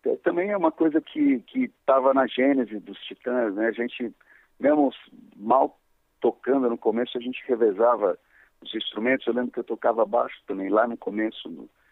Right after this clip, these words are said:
antes da gente gravar o primeiro disco, a gente já fazia esse revezamento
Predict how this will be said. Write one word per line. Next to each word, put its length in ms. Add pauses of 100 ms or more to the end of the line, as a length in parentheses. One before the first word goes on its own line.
(300)
antes 280
da 100
gente 220
gravar 260
o 60
primeiro 360
disco, 400
a 60
gente 260
já 120
fazia 340
esse 300
revezamento 840